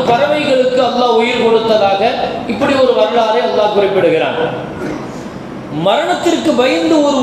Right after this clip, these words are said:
ஊர் கூட்டமே, எழுபதனாயிரம் பேர்கள் ஊரை விட்டு வெளியே ஓடிய பொழுது, அந்த எழுபதனாயிரம் பேர்களையும் அல்லாஹ் மௌத்தாக்கி, சும்மா அஹ்யாகும், பிறகு ஹயாத்தாக்கியதாக அல்லாஹ் பனு இஸ்ரவேலர்களில் நடந்த ஒரு அற்புதமான சம்பவம்.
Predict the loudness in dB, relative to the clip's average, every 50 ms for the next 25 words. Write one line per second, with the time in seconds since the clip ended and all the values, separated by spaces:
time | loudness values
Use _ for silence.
0 | 4 4 4 4 4 2 0 2 2 2 2 4 2 2 2 4 2 2 2 2
1 | 2 2 2 2 2 2 2 2 2 2 0 0 2 2 2 2 2 0 0 0
2 | 2 2 2 4 2 2 2 2 0 0 2 2 2 2 2 2 2 2 2 4
3 | 4 4 4 4 2 2 2 2 2 2 2 0 0 -2 -2 -4 -4 -4 -4 -2
4 | -2 -2 0 0 0 0 0 2 2 2 2 2 2 0 2 2 2 2 2 2
5 | 2 2 2 2 2 2 2 0 0 0 0 0 2 0 0 0 0 0 0 0
6 | 2 2 2 2 0 0 0 2 2 2 0 0 0 0 0 0 -2 -4 -6 -6
7 | -2 0 0 2 4 2 2 2 0 -2 -2 0 0 2 2 2 2 2 0 -2
8 | 0 -2 -2 -2 -2 0 0 2 2 2 0 0 0 0 0 0 0 0 0 0
9 | 0 0 0 0 0 0 0 2 2 2 2 2 0 0 0 0 2 2 0 0
10 | -2 -4 -6 -6 -2 0 0 2 2 0 0 0 0 0 2 2 2 2 4 2
11 | 2 2 2 0 0 0 0 0 2 2 2 2 2 4 4 2 2 0 0 0
12 | 0 2 2 2 2 2 2 0 0 0 0 2 2 2 2 2 2